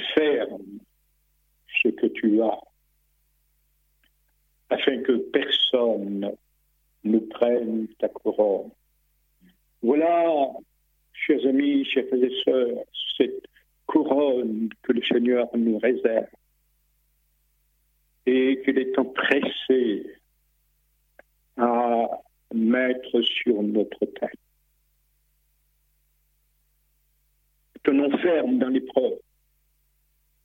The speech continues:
Ne perdons pas courage.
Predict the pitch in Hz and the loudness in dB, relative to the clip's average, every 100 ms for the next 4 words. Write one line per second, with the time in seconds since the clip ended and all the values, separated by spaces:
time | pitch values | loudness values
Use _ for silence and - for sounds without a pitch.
0 | _ _ _ _ _ _ _ 120 131 139 | _ _ _ _ _ _ _ 0 2 4
1 | 139 131 - - - 151 - 147 139 143 | 2 0 -6 -2 -2 0 0 0 0 -2
2 | - - 143 156 135 82 | -2 -2 0 2 0 -4